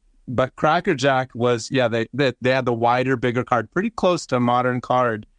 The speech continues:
And, um, the other thing I just wanted to say for context, um, not getting into the players or the set itself, is, um, I learned that Take Me Out to the Ball Game was released in nineteen oh eight.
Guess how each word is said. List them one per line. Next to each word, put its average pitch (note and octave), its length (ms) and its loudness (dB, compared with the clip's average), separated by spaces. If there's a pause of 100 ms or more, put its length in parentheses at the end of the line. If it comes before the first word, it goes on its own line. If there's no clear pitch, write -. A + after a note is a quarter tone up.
(520)
And, B2+ 520 0
um, A#2+ 420 -2
the C#3+ 140 2
other E3+ 180 2
thing D#3+ 240 0
I D3 80 2
just D3 200 -6
wanted C#3+ 200 0
to C3+ 60 -6
say C3+ 180 -2
for A#2+ 140 -4
context, B2+ 720 -2 (520)
um, B2 220 0
not D3 200 0
getting C#3 260 0
into C3+ 160 -2
the A#2 100 -2
players C3 600 0
or A#2+ 100 0
the G#2+ 100 -6
set B2+ 240 0
itself, B2 500 -2
is, A2 360 -2
um, A2 200 0
I C3 120 2
learned E3 440 0
that C3 240 -2
Take D3+ 200 0
Me D3+ 100 0
Out D3 160 0
to C3 80 -8
the B2 80 0
Ball B2 280 2
Game A2+ 240 0
was G#2+ 180 -2
released A2+ 320 -2
in G#2+ 100 0
nineteen A#2 440 0
oh G#2+ 180 0
eight. G#2 180 -4